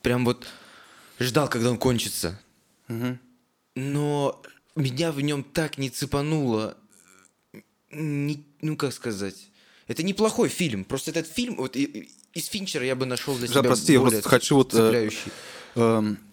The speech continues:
Speaker 2: момент, э, акцентировать один момент в фильме. Вот я просто запомнил, когда я посмотрел его первый раз, в десятом году, я только пу-, поступил в универ, и выходит этот фильм, и я его посмотрел, э, дома, не в кино, скачал то ли там скринер, то ли что.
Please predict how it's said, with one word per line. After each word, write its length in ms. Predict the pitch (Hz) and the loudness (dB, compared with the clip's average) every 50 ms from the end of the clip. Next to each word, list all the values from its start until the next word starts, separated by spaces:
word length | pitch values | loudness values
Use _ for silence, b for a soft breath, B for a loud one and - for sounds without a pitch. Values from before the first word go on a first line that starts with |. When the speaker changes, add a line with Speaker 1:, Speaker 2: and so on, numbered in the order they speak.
| - - - | -14 -6 0
Speaker 2:
момент, 540 | 113 120 123 123 139 139 120 101 - - | 2 2 4 4 4 2 2 0 0 2
э, 240 | 117 104 101 101 98 | 2 2 2 2 0
акцентировать 440 | - - - 120 113 143 120 117 - - | -2 -2 -2 -2 -2 -2 -4 -4 -4 -2
один 120 | 113 117 113 | 0 0 2
момент 280 | 110 117 151 196 214 | 2 4 4 4 2
в 60 | - | 2
фильме. 400 | - - 151 120 113 107 104 104 - - - - | 2 2 2 4 2 2 0 -2 -4 -6 -6 -6
Вот 260 | 107 - - - - - | -6 -6 -8 -20 -6 0
я 120 | 110 113 | 2 2
просто 220 | - - 131 - 135 | 4 4 2 2 2
запомнил, 240 | 127 - 156 156 151 139 | 2 4 4 4 4 6
когда 100 | 143 143 | 4 4
я 60 | 135 | 4
посмотрел 220 | - 147 143 139 139 | 4 4 4 4 4
его 40 | 120 | 4
первый 260 | - 139 135 127 127 | 4 6 6 6 8
раз, 280 | 147 180 214 208 - | 6 6 4 2 -2
в 100 | - - - | -6 -2 0
десятом 320 | 117 113 - 123 117 110 104 | 2 2 4 2 2 2 4
году, 260 | 120 123 127 135 117 | 4 4 6 4 4
я 60 | 104 | 4
только 180 | - 110 - - | 2 -2 -4 0
пу-, 260 | - 120 117 - - | 2 2 2 2 -2
поступил 360 | - - - - - 131 120 | -8 -10 -6 -2 0 0 2
в 40 | 117 | 2
универ, 380 | 117 117 123 123 123 110 107 - B B B - | 2 2 2 4 4 4 2 0 B B B -2
и 60 | 107 | -2
выходит 340 | 110 110 - 127 117 113 107 | 0 2 4 4 4 4 2
этот 80 | - - | 2 4
фильм, 260 | - 180 208 220 208 - - - - - - _ _ - - | 6 6 6 6 2 -2 -8 -18 -20 -20 -20 _ _ -2 2
и 60 | 113 | 4
я 60 | 120 | 4
его 140 | 135 139 127 | 4 4 4
посмотрел, 960 | - 127 - 123 117 110 - 135 135 123 113 107 107 104 104 101 101 104 - | 2 0 2 2 0 4 6 6 6 8 8 6 6 6 6 4 4 2 0
э, 20 | |
дома, 460 | 104 107 104 113 131 160 190 185 135 110 | -2 2 6 8 8 8 8 6 6 4
не 120 | 107 110 | 4 2
в 80 | 101 - | 0 0
кино, 540 | - - 113 120 127 123 113 107 101 - - - - - - - 117 | 2 2 4 4 6 4 4 4 2 -2 -6 -10 -14 -16 -10 -8 -8
скачал 600 | 113 - - 107 - - - 131 117 117 110 107 104 | -4 -2 0 0 0 2 2 2 4 4 2 0 0
то 160 | - - 110 | -2 -2 0
ли 100 | 107 104 | 0 -2
там 240 | - - 104 104 - | -2 -4 -6 -6 -8
скринер, 460 | - - - - 131 135 123 107 - | -10 -6 -2 -2 0 0 0 -2 -2
то 120 | - 107 | -2 -2
ли 80 | 104 107 | -2 -2
что. 300 | - - - 165 175 | -4 -2 0 0 0